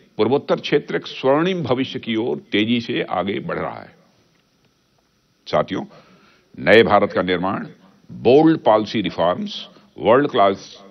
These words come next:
इंफ्रा-, इंफ्रास्ट्रक्चर और टॉप क्लास टैलेंट से ही संभव हो सकता है। मैं आप सभी नागरिकों का अभिनंदन करता हूं, जो भारत के नवनिर्माण में सक्रिय प्रतिभागी हैं। स्वास्थ्य,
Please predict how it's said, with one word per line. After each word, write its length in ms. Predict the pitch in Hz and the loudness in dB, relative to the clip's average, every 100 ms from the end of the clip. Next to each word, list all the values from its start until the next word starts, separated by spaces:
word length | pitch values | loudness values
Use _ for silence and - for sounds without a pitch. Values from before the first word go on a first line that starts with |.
| - | -12
इंफ्रा-, 340 | 110 127 - 120 | -6 -4 -4 -4
इंफ्रास्ट्रक्चर 720 | 110 131 131 80 - 69 - _ _ - _ _ | -2 -2 -2 -8 -6 -8 -8 _ _ -20 _ _
और 160 | - - | -6 2
टॉप 240 | 165 175 | 0 0
क्लास 280 | - 113 - | 0 -2 0
टैलेंट 320 | - 82 98 101 | -2 -2 -2 -4
से 120 | 80 | -6
ही 320 | 107 78 - | -6 -8 -12
संभव 380 | - - 85 85 | -18 -10 -6 -6
हो 120 | 73 | -6
सकता 360 | 73 - - - | -10 -16 -18 -20
है। 100 | - _ _ _ _ _ - | -20 _ _ _ _ _ -4
मैं 60 | |
आप 140 | 87 87 | -2 -2
सभी 220 | 117 123 | -4 -4
नागरिकों 420 | 90 90 87 92 | -4 -4 -6 -8
का 100 | 82 | -8
अभिनंदन 520 | - 78 80 85 110 | -8 -8 -8 -6 -6
करता 280 | 107 - - | -8 -14 -18
हूं, 100 | - _ _ _ _ _ _ _ _ | -20 _ _ _ _ _ _ _ _
जो 100 | - | -12
भारत 300 | 80 101 104 | -2 0 0
के 80 | 95 | -4
नवनिर्माण 580 | 85 101 113 90 87 80 | -2 -2 0 -2 -4 -6
में 220 | 78 - _ _ _ _ | -10 -14 _ _ _ _
सक्रिय 760 | _ - - 139 - 170 165 165 | _ -20 -2 -2 -2 -2 0 0
प्रतिभागी 760 | - _ - - 156 180 78 | -4 _ -10 -6 -2 -2 -4
हैं। 240 | 69 - - _ _ _ _ _ _ _ _ - _ | -10 -14 -20 _ _ _ _ _ _ _ _ -20 _
स्वास्थ्य, 600 | - 95 101 - - | 0 0 0 -4 -18